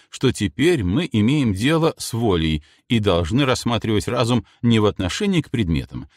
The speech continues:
а в отношении к воле и её причинности — так как основоположения об эмпирически необусловленной причинности должны составлять начало,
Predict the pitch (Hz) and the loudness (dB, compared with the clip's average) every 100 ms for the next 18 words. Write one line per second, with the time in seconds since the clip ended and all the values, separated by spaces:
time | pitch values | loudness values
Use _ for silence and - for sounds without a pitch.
0 | _ - 113 104 95 92 - 185 202 208 | _ -4 0 0 0 -2 -2 0 0 0
1 | - 87 92 147 190 - 131 120 113 180 | -2 0 2 2 0 -2 -2 0 0 -2
2 | 143 85 - - - - - _ _ _ | -2 -6 -6 -10 -12 -16 -18 _ _ _
3 | _ _ _ 170 214 - 180 - 135 - | _ _ _ 2 2 2 -2 -2 -4 -2
4 | 156 151 127 123 107 113 160 139 117 - | 0 0 0 0 -2 -2 0 0 0 -2
5 | 151 139 - 127 123 139 - 135 - 135 | -2 -2 -2 -2 -2 -4 -4 -6 -2 -2
6 | 127 123 117 117 - 143 113 113 110 - | 2 2 0 -2 -2 0 2 2 2 -2
7 | 101 - 190 139 - - 82 101 101 95 | -8 -6 -4 -4 -4 -4 -2 0 2 2
8 | 92 202 - 143 - 90 127 175 135 117 | 0 -4 -4 -4 -4 -2 -2 0 -2 -2
9 | - 80 113 | 0 0 -2